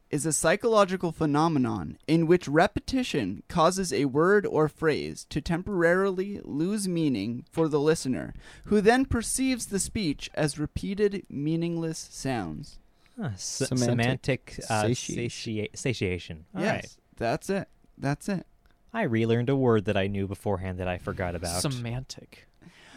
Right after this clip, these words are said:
Speaker 3: Yeah.
Speaker 1: All right, and with that, I think that just about does it for today's episode.
Speaker 2: I think so.
Speaker 4: Wilfred, thank you so much for being on this episode. It was really, really sweet to have you.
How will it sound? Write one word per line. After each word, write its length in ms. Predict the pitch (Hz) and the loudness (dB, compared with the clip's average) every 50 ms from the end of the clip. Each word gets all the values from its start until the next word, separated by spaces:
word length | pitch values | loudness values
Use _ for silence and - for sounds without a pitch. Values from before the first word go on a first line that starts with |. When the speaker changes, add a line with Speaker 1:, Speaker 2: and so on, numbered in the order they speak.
| - | -6
Speaker 3:
Yeah. 260 | 202 170 160 143 123 110 - - | -4 -4 -2 -2 -4 -6 -6 2
Speaker 1:
All 140 | - 165 190 | 6 8 8
right, 240 | 226 247 247 190 - | 8 8 6 4 2
and 220 | - 175 190 202 208 | 0 0 2 4 4
with 160 | 202 196 - | 2 2 6
that, 300 | 196 202 220 254 269 - | 6 8 8 8 6 4
I 140 | - 165 170 | 2 0 0
think 260 | - - 214 254 254 - - | 2 2 0 0 0 0 2
that 260 | 196 190 214 240 185 | 4 4 4 4 4
just 220 | - 208 202 - | 0 -2 -2 2
about 200 | 196 208 196 185 | 4 4 4 6
does 200 | 151 170 175 175 | 4 0 -2 -2
it 80 | 180 - | -4 -8
for 80 | - | -8
today's 420 | 165 - - 165 165 165 185 180 - | -8 -6 -2 0 0 2 2 2 4
episode. 520 | 156 185 254 285 262 247 202 143 123 123 - - - - _ - | 4 4 4 6 8 8 8 6 4 0 -8 -18 -20 -20 _ -4
Speaker 2:
I 100 | 127 123 | -4 -2
think 240 | - 151 185 214 - | 0 0 -2 -2 -2
so. 440 | - 170 156 165 196 233 254 240 _ _ | 2 4 6 6 6 4 2 -2 _ _
Speaker 4:
Wilfred, 340 | - 156 165 - 233 220 - - | 8 8 10 10 8 6 6 8
thank 180 | - 214 208 - | 8 8 10 10
you 80 | 175 147 | 8 4
so 360 | - - - - - 180 160 | 4 -2 -4 2 2 4 6
much 200 | 160 165 170 - | 6 4 4 4
for 200 | - - 151 143 | 2 2 2 2
being 480 | 135 123 131 123 127 135 135 139 147 151 - - - | 2 2 4 4 4 4 4 2 -2 -4 -6 -8 -14
on 260 | 135 127 143 196 254 302 | -10 0 2 2 4 4
this 180 | 294 - - | 4 4 2
episode. 440 | 147 - - - - 131 120 110 110 | -2 -2 -4 -8 -6 -6 -6 -6 -6
It 60 | 117 | -6
was 220 | 120 120 117 120 117 | -6 -6 -8 -8 -12
really, 380 | 117 123 135 151 151 147 151 | -8 -2 2 2 4 4 4
really 180 | 147 151 151 147 | 2 4 2 2
sweet 240 | - - 180 165 - | 2 0 -2 0 0
to 80 | 160 | 0
have 220 | 143 151 156 160 160 | 2 2 0 2 2
you. 240 | 156 143 123 113 | 2 0 0 -2